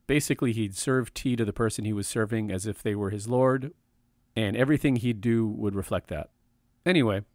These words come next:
Murata Shuko would go on to continue the development of tea culture as a member of Yoshimasa's club, and is credited with making hanging calligraphy scrolls a part of the tea room decoration when he hung a scroll given to him by his old traveling buddy, Ikkyu Sojun.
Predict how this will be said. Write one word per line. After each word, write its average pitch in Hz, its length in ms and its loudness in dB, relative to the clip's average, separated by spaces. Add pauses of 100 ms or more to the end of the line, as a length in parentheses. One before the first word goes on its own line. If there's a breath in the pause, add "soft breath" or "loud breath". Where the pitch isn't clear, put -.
(300)
Murata 135 320 6
Shuko 123 440 2
would 104 140 -4
go 117 140 2
on 117 160 2
to 104 260 -4
continue 139 540 0
the 117 100 0
development 107 640 -2
of 104 200 -4
tea 110 220 -4
culture 110 360 -4
as 101 180 -2
a 110 40 -6
member 110 320 -2
of 107 140 -2
Yoshimasa's 107 560 -2
club, 113 320 0 (120)
and 113 180 0
is 117 100 -2
credited 135 420 2
with 120 200 -2
making 117 320 -2
hanging 131 360 -2
calligraphy 127 520 0
scrolls 110 440 -2
a 107 60 -10
part 147 200 2
of 135 60 -2
the 123 60 -6
tea 147 200 -2
room 123 200 0
decoration 117 680 0
when 104 120 -4
he 101 180 -4
hung 131 220 -2
a 120 60 0
scroll 127 340 2
given 113 260 -2
to 120 160 -6
him 110 120 -4
by 107 140 -2
his 107 180 -4
old 117 160 -4
traveling 127 420 4
buddy, 101 260 -2
Ikkyu 123 320 -4
Sojun. 98 540 -4